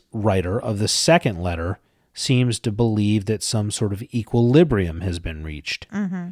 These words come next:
Speaker 1: Some sort of Cold War stalemate. We've referenced in the past that what's going on in Roshar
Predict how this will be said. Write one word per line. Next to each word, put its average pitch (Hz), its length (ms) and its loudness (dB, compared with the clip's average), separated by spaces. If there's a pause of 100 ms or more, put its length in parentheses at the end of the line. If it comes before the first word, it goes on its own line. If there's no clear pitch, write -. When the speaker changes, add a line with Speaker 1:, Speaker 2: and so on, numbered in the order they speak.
(300)
Speaker 1:
Some 113 320 -2
sort 117 260 0
of 104 340 -2 (840)
Cold 135 380 6
War 120 300 8
stalemate. 151 760 2 (1700)
We've 131 380 6
referenced 127 460 4
in 107 100 0
the 101 80 -2
past 143 460 2
that 107 120 0
what's 113 260 0
going 131 380 6
on 110 500 4 (640)
in 113 240 4
Roshar 107 800 6